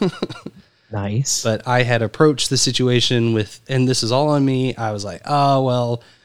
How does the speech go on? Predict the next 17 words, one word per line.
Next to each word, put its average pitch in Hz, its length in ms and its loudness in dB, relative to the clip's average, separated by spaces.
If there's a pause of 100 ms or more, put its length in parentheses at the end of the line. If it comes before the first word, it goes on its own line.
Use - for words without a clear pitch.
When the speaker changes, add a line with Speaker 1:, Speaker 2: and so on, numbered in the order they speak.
(160)
Speaker 1:
this 147 160 -2
seems 220 400 2
to 123 60 -2
be 117 140 2
what 107 100 0
everybody's 101 540 0
using." 113 260 0
And 104 100 0
then 95 120 -4
I 95 80 -4
found 101 440 -4
this 165 240 0
particular 101 840 -4 (360)
reviewer 123 800 2
who 120 300 -2
said 104 340 -4
some 98 600 -4